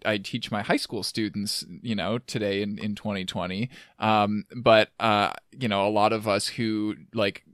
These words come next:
grew up when the internet was just becoming a thing, or who grew up before that, like, that's not really a skill set that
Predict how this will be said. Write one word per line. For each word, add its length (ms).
grew 320
up 260
when 540
the 300
internet 340
was 220
just 720
becoming 800
a 120
thing, 480
or 480
who 120
grew 200
up 80
before 320
that, 360
like, 300
that's 200
not 280
really 240
a 60
skill 280
set 320
that 560